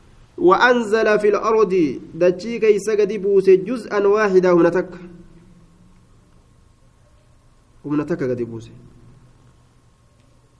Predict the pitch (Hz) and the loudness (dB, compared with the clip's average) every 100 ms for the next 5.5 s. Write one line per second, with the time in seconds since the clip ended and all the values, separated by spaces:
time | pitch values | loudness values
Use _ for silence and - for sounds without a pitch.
0 | _ 135 131 127 123 - - - - _ | _ -8 -8 -8 -14 -18 -20 -20 -20 _
1 | _ _ - _ _ _ _ - - - | _ _ -20 _ _ _ _ -20 -20 -20
2 | - - - - - - - - - _ | -20 -20 -20 -20 -20 -20 -20 -20 -20 _
3 | _ - 175 190 196 226 226 190 202 185 | _ 0 4 4 4 0 0 0 -2 -2
4 | 214 208 202 190 185 180 202 185 214 196 | -6 -2 2 4 2 -2 -4 -10 -2 2
5 | 202 208 226 220 | 2 2 -2 -2